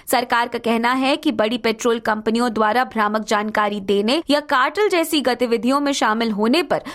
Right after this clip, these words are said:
पूरे देश में जुर्माने को दोगुना किया जाएगा। अब अधिकतम जुर्माना सौ मिलियन डॉलर तक हो सकता है।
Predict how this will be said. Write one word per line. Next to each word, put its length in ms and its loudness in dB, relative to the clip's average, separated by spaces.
पूरे 260 2
देश 360 0
में 140 2
जुर्माने 500 2
को 220 0
दोगुना 560 0
किया 240 2
जाएगा। 480 0
अब 140 0
अधिकतम 480 -2
जुर्माना 540 2
सौ 320 2
मिलियन 340 0
डॉलर 300 2
तक 260 -2
हो 180 0
सकता 380 0
है। 260 0